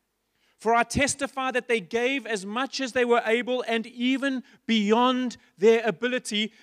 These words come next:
entirely on their own, not even being asked. They urge, urgently pleaded with us for the privilege of sharing in the service to the Lord's people."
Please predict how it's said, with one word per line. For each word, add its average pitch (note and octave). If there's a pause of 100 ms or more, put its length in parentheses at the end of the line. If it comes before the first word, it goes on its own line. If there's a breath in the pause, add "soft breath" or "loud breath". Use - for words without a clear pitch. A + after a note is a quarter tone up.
entirely D4
on D4+
their D4
own, C#4 (840)
not C#4+
even D4+
being C#4+
asked. C4+ (840)
They C4 (140)
urge, C4+
urgently D4+
pleaded C#4+
with C4+
us B3
for C4+
the B3
privilege C#4
of A#3+
sharing C4+
in B3+
the B3
service B3
to -
the B3
Lord's B3
people." F#3+